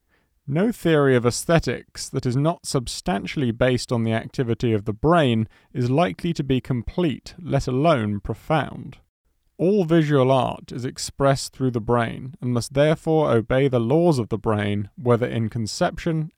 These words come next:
execution, or appreciation." End quote.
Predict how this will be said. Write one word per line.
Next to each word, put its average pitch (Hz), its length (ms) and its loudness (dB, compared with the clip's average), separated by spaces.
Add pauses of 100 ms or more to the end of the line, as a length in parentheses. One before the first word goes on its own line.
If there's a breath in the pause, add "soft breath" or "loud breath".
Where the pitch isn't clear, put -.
execution, 135 880 -2 (220)
or 139 200 2
appreciation." 123 960 -2 (560)
End 107 200 -4
quote. 113 340 -8